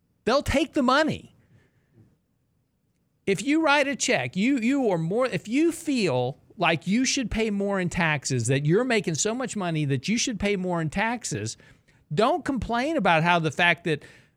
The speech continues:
this goes for Bill Gates, by the way, who's also talking about, "Oh, the rich people need to pay more." Great. Pay more. There's nothing that stops you from writing a check to the Treasury Department of the United States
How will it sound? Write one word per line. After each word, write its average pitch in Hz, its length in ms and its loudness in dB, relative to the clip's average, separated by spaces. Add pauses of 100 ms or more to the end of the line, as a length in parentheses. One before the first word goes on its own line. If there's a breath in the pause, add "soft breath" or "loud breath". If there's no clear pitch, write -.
this 143 160 2
goes 139 200 0
for 135 100 0
Bill 131 220 4
Gates, 160 260 2
by 139 160 2
the 127 80 0
way, 127 180 2
who's 123 220 -2
also 127 240 0
talking 117 300 -2
about, 117 240 2
"Oh, 254 60 4
the 147 100 0
rich 190 180 -2
people 151 240 -2
need 135 160 -2
to 120 60 -4
pay 226 180 0
more." 131 280 -2 (760 loud breath)
Great. 277 320 0 (500)
Pay 202 220 2
more. 226 380 -2 (120)
There's 165 260 0
nothing 254 400 0
that 220 120 -2
stops 196 360 -2
you 160 100 -2
from 139 240 -4
writing 190 300 0
a 220 40 -2
check 175 380 0
to 147 80 -2
the 123 100 -6
Treasury 180 480 0
Department 160 420 0
of 135 60 -2
the 131 60 0
United 156 320 0
States 165 400 0